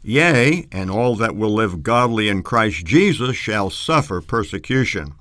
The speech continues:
Persecution of Christians in the world is a fact. However, Jesus said in John sixteen thirty-three, "In the world ye shall have tribulation,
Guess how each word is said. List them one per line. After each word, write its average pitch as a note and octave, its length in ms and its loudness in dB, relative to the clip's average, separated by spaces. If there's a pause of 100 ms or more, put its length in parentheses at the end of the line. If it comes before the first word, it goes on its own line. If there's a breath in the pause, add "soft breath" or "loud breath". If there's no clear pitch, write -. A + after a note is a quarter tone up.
(600 soft breath)
Persecution F3 640 2
of A#2+ 140 2
Christians D3 460 2
in C3+ 140 4
the B2 80 2
world C3 440 2
is E3 340 0
a C#3 160 0
fact. - 600 -4 (260)
However, B2+ 400 4
Jesus D3 440 2
said G2+ 300 0
in F2+ 140 -6
John F#2 320 -6
sixteen G2+ 580 -4
thirty-three, A2 720 0 (340 soft breath)
"In D#3+ 200 4
the C3 100 4
world C#3 520 4
ye C3 140 2
shall C3+ 280 0
have C#3 240 0
tribulation, D3 760 0